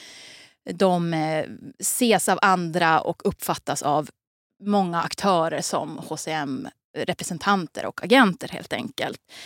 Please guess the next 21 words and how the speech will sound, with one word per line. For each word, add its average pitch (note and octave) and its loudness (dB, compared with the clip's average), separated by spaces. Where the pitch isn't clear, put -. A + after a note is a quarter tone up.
Eh, D#3 -2
och A#3 4
de A#3 8
som G#3+ 2
vi G#3 2
tittat A3+ 0
på F3+ 0
är E3 4
ju D#3+ 0
då D3 -2
bland G3 2
annat G3 4
den D3+ -4
här D3+ -4
ena, C#3+ 0
eh, B2+ -4
mannen D3+ -2
då, C#3+ -2
en C3+ -2
trettioettårig D#3+ -4
man. C4+ 10